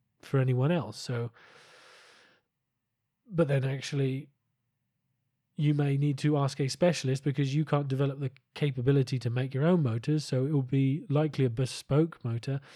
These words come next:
from an existing manufacturer, one of the central ones, the people like Bosch and so on. So how much real advantage is there from that? Once you pick a layout, so Rivian have gone for the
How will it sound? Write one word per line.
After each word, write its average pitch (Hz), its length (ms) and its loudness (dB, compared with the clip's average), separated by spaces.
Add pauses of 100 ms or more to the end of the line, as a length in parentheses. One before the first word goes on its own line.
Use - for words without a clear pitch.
(200)
from 135 380 2
an 131 80 0
existing 131 680 -2 (220)
manufacturer, 135 840 -4 (500)
one 123 220 -2
of 127 140 -2
the 135 100 0
central 156 400 0
ones, 110 260 -8
the 127 100 -10
people 123 320 -6
like 123 320 -8
Bosch 156 340 -2
and 120 120 -8
so 127 180 -6
on. 110 200 -10 (420)
So 151 340 0 (200)
how 160 220 -6
much 175 400 -6 (100)
real 151 380 0
advantage 139 560 -4
is 123 160 -4
there 123 160 -6
from 127 220 -10
that? 135 320 -8 (1300)
Once 185 220 -2
you 180 100 -2
pick - 240 -6
a 151 40 2
layout, 147 640 -2
so 127 500 -6
Rivian 156 380 0
have 135 120 -4
gone 139 220 0
for 135 140 -6
the 131 360 -6